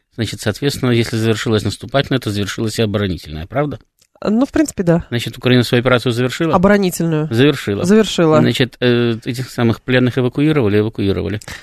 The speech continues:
Speaker 1: Эвакуация произошла, Азовстали произошла.
Speaker 2: Но видите как, э, есть же, как бы, мы же понимаем, что мы с этой стороны трактуем, что они сдались в плен, и как будто бы
Speaker 1: Мгм.
Speaker 2: слова всё-таки значат. А,
Speaker 1: Ну,
Speaker 2: ну
Speaker 1: с-, правильно, слова значат, поэтому они подбирают слова так,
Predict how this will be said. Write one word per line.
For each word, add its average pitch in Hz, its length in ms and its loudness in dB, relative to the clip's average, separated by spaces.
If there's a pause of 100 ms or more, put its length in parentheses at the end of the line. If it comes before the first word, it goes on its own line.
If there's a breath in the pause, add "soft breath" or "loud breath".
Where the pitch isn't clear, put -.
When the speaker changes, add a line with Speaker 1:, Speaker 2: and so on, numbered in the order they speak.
Speaker 1:
Эвакуация 127 460 2
произошла, 123 480 0
Азовстали 104 380 -2
произошла. 107 520 -4
Speaker 2:
Но 196 60 4
видите 214 260 2
как, - 280 0
э, 160 180 4
есть 185 300 2
же, 180 160 0
как 170 180 -4
бы, 160 180 -2
мы 170 160 0
же 165 80 -2
понимаем, 180 320 0
что - 140 -10
мы 175 160 0
с - 80 -4
этой 160 160 0
стороны 165 300 0
трактуем, - 340 -2
что - 140 -2
они 185 120 2
сдались 170 300 2
в - 100 -16
плен, 160 300 2
и - 100 -8
как 160 200 -2
будто 214 180 0
бы 175 80 0
Speaker 1:
Мгм. 143 60 0
Speaker 2:
слова 180 200 4
всё-таки 170 360 -2
значат. 170 420 0 (420 loud breath)
А, 165 460 4
Speaker 1:
Ну, 180 120 2
Speaker 2:
ну 196 180 2 (140)
Speaker 1:
с-, - 140 -18
правильно, 104 300 0
слова 120 320 0
значат, 151 420 0
поэтому 143 280 0
они 143 100 4
подбирают 131 480 0
слова 127 280 0
так, - 320 -2